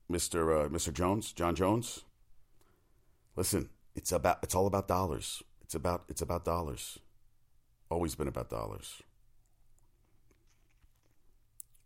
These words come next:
Yeah, that's what it's always about. Adrian Peterson, unbelievable, playing good.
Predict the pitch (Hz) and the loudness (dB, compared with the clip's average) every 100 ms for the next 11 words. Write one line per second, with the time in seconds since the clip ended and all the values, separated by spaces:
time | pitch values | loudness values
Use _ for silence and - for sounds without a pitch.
0 | - - _ _ _ _ - - _ _ | -20 -20 _ _ _ _ -20 -20 _ _
1 | _ _ _ - - - - - 113 120 | _ _ _ -14 -12 -12 -16 -12 -8 -4
2 | 120 135 71 - - - - - - _ | -4 -4 -6 -6 -10 -10 -20 -20 -20 _
3 | _ _ _ - _ _ _ _ _ _ | _ _ _ -20 _ _ _ _ _ _
4 | - _ - - - _ _ _ _ _ | -20 _ -20 -20 -20 _ _ _ _ _
5 | _ - - - - 52 55 - - - | _ -14 -12 -10 -10 -10 -8 -8 -10 -8
6 | 67 58 62 57 53 - - - 55 53 | -6 -4 -6 -8 -12 -18 -16 -10 -8 -8
7 | 55 | -10